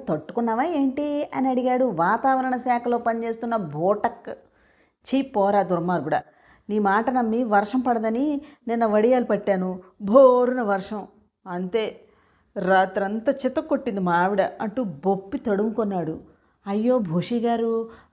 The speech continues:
మీరెట్లా నమ్మారు? ఈసారి ఆకాశం మేఘావృతం అయ్యింది,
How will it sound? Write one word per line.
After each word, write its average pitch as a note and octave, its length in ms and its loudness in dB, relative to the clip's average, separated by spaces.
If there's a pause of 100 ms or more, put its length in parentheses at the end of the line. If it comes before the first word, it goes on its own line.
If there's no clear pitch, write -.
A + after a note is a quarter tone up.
మీరెట్లా E4+ 500 0
నమ్మారు? D#4 720 0 (320)
ఈసారి B3+ 840 -2 (240)
ఆకాశం C4 640 -2
మేఘావృతం B3 680 0
అయ్యింది, A#3+ 640 -2